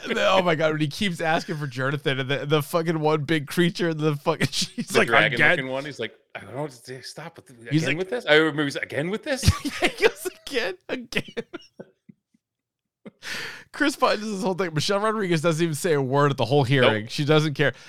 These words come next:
Speaker 2: And then the best was right before they fucking shoved Jonathan out the wall, the guy's like, "You were, like, approved." Like, they were gonna let him
Speaker 1: <laughs> Yeah,
Speaker 2: go.
Speaker 1: like, "We were gonna approve this. We're
Speaker 2: They
Speaker 1: gonna
Speaker 2: were
Speaker 1: let you go."
Speaker 2: <laughs> they were gonna let him go, but he shoved her, so now they're wanted again because he destroys Jonathan.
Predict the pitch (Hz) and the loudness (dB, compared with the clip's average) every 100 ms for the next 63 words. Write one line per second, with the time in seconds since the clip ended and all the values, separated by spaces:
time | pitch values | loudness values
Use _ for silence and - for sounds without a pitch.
0 | - 208 233 220 202 208 220 165 151 180 | -2 2 4 4 4 4 2 2 4 4
1 | 247 - 202 202 196 170 143 190 214 170 | 2 -2 0 2 2 2 2 -2 -2 -4
2 | - 165 147 143 147 160 170 139 131 131 | 0 0 0 -2 0 0 2 2 0 -2
3 | 117 120 131 143 - _ - 151 143 123 | -2 -2 -2 -6 -10 _ -4 -2 0 2
4 | 139 139 131 113 - 117 151 156 147 131 | 2 4 2 0 -4 -2 2 4 4 2
5 | 123 - 127 113 87 _ _ _ _ - | -2 -6 -6 -6 -8 _ _ _ _ -2
6 | 151 165 185 185 190 190 165 156 165 160 | 0 4 6 6 6 6 6 6 6 8
7 | 180 156 165 170 156 - 170 156 107 92 | 8 6 2 2 0 -2 -4 -2 -6 -6
8 | 139 185 190 - 120 113 135 90 - - | 2 4 4 2 0 -4 -4 -4 -12 -20
9 | - 277 285 359 330 262 262 262 226 254 | -6 -4 -2 -4 -4 -2 -2 -2 -2 -2
10 | 277 262 220 - - 226 240 - - 220 | -2 -6 -14 -16 -2 0 0 -2 -4 -2
11 | 262 233 190 170 180 208 175 143 160 175 | -2 -2 -4 0 2 4 4 4 4 4
12 | 180 165 147 131 156 196 165 156 156 135 | 2 0 0 0 2 2 0 -2 0 0
13 | 143 131 139 - - 151 160 143 156 156 | -2 -4 -4 -4 -2 0 0 2 2 2